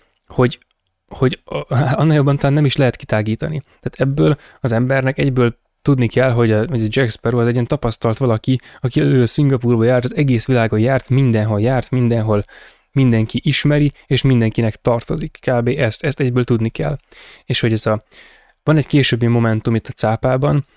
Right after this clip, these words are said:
amikor ugye, ö, kiadja feladatba, hogy fessék meg a, a part zárva, ö, táblákat, és mondja, hogy, hogy ne ő csinálja,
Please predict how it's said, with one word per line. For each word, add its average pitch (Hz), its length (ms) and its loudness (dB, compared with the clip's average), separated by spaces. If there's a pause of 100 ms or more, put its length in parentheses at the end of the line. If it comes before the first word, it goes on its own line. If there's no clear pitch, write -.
(120)
amikor 120 400 2
ugye, 110 380 2 (500)
ö, 113 340 0
kiadja 117 420 2
feladatba, 113 640 0
hogy 113 340 -2 (280)
fessék - 600 0
meg 120 300 0
a, 107 220 0 (840)
a 107 220 2
part - 500 2
zárva, 110 680 -2 (140)
ö, 110 280 0 (1080)
táblákat, 131 760 0 (100)
és - 140 -4
mondja, 131 340 4
hogy, 123 260 2 (200)
hogy 117 280 -2 (120)
ne 127 120 2
ő 131 140 4
csinálja, 110 680 0